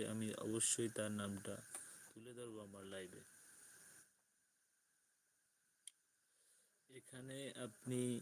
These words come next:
অংশগ্রহণ করতে পারেন, অবশ্যই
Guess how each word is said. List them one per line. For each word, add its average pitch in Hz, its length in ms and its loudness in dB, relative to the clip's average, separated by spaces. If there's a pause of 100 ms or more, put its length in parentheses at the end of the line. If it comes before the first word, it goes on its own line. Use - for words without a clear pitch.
(380)
অংশগ্রহণ 117 680 6
করতে 110 360 2
পারেন, 110 380 4 (840)
অবশ্যই 117 680 4